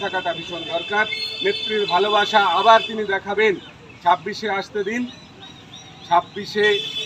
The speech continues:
আবার নেত্রী আপনাদের জন্য নতুন নতুন উপহারের ডালি নিয়ে আপনাদের কাছে আসবেন। তার কারণ মমতা ব্যানার্জি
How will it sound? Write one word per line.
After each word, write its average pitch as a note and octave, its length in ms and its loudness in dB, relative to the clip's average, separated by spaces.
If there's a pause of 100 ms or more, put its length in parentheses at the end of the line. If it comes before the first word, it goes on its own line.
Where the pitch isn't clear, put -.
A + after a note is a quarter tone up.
(320)
আবার G3+ 260 4 (120)
নেত্রী F#3 340 -4 (140)
আপনাদের F3+ 460 -6
জন্য F3+ 160 -4 (160)
নতুন F#3+ 240 -4 (140)
নতুন F3+ 260 -2 (140)
উপহারের F#3+ 500 -4
ডালি E3 260 -4
নিয়ে E3 220 -4
আপনাদের D#3 420 -12
কাছে D3 200 -8 (100)
আসবেন। C3 300 -10 (420)
তার D#3 180 -2
কারণ E3 200 -6 (100)
মমতা G3 380 -6
ব্যানার্জি F#3 340 -4